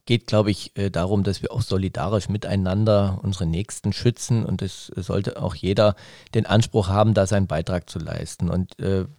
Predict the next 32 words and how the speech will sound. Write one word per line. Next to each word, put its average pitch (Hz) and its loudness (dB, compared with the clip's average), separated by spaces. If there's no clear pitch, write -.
man 98 -4
kann 120 6
durchaus, 110 2
äh, 104 4
einen 107 2
Schal 87 -2
tragen, 87 -4
man 95 0
kann 107 2
einen, 98 0
ähm, 98 -2
Tuchschal 92 0
tragen 87 -2
und, 98 -2
und 98 -6
jeder 101 2
sollte 107 2
so 107 -2
etwas - -4
zu 82 -4
Hause 104 4
haben. 110 4
Ein, 95 0
eine 113 0
Mund-Nasen-Abdeckung 110 4
ist 107 -4
keine 113 4
hochkomplizierte 113 -2
Angelegenheit. 107 4
Ich 95 -2
habe 117 0
jetzt - -6